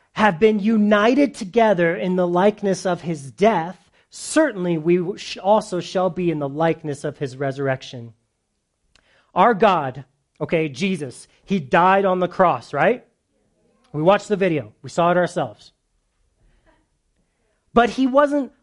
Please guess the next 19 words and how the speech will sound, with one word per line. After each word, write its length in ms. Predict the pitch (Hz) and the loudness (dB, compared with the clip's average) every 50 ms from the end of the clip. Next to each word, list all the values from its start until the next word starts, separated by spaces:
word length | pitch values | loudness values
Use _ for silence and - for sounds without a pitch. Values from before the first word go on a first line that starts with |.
| _ - | _ -2
alone 680 | 220 247 247 240 247 262 285 285 247 190 147 131 131 - _ _ - | 0 0 4 4 4 6 4 4 2 0 -2 -6 -12 -18 _ _ -4
when 160 | - 202 214 | -2 -2 0
he 120 | 202 202 190 | 0 -2 0
died 300 | 180 202 196 196 196 196 | 2 2 4 4 2 2
on 80 | 190 | 0
the 100 | 190 185 | -2 -4
cross, 480 | 185 - 190 175 156 139 120 - - - | -4 -4 -4 -4 -4 -4 -8 -14 -16 -8
okay? 380 | - 180 180 196 233 240 - _ _ _ _ _ - | -2 0 2 2 0 -2 -6 _ _ _ _ _ -4
Because 440 | 196 208 208 - 233 208 185 160 147 | -4 -2 0 0 0 0 0 -2 -6
God 600 | 131 127 202 233 262 226 202 185 180 175 180 - _ _ - | 0 2 4 4 4 4 2 0 0 -2 -6 -8 _ _ -12
united 720 | 143 165 208 208 208 202 214 240 247 254 220 214 180 220 | -6 -4 -2 0 2 2 2 2 2 4 2 2 0 0
our 580 | 202 208 214 254 277 277 277 277 277 285 277 - | 0 2 4 4 6 6 6 6 4 2 -2 -8
sinful 1000 | _ - - - - 269 302 311 311 247 - - 254 254 254 254 247 254 247 _ | _ -20 -12 -4 0 4 4 4 4 2 0 0 2 4 4 4 2 0 -4 _
lives 680 | - 208 226 220 202 196 180 170 180 190 180 180 - - _ _ _ - | -2 0 2 2 2 2 2 0 0 -2 -2 -4 -12 -20 _ _ _ -6
with 320 | 143 202 294 - - - | 0 2 2 2 0 -4
him 260 | - 220 226 233 214 | -6 -4 -2 0 2
on 120 | 214 208 208 | 2 2 0
the 80 | 196 | -2
cross. 560 | 196 - - 226 202 156 117 - - - - | -4 0 2 4 4 2 2 -4 -12 -20 -20